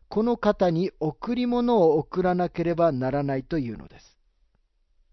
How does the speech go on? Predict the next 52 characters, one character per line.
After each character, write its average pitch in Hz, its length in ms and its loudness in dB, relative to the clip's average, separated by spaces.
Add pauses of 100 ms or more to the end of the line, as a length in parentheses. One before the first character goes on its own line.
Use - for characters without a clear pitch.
(2500)
十 170 200 -2
二 175 100 -2
節 151 240 -4
か 156 80 -2
ら 165 160 2
十 143 180 -6
四 123 160 -6
節。 - 160 -20 (1500)
そ 202 180 0
し - 80 -4
て 196 240 4
二 170 220 2
倍 226 240 4
の 240 140 2
銀 190 320 0
を 165 80 4
持 175 100 2
っ 180 80 -4
て - 180 -6
行 120 100 -6
き 120 120 -12
な 104 100 -10
さ - 160 -20
い。 - 120 -20 (840)
あ - 120 -6
な 214 140 4
た 226 140 2
方 196 240 2
の 165 100 0
袋 170 340 -4
の 156 140 -2
口 - 320 -10
に 156 140 -2
返 175 280 -2
さ 175 180 0
れ 170 100 2
て 156 140 -4
い 143 100 -4
た 139 180 -6
銀 180 340 -2
も 165 140 2
持 160 140 -2
っ 151 40 -12
て - 240 -6
行 139 120 -4
っ - 20 -20
て 185 320 -4
返 135 280 -6
し 120 120 -12
な 107 100 -10
さ - 180 -20
い。 - 120 -20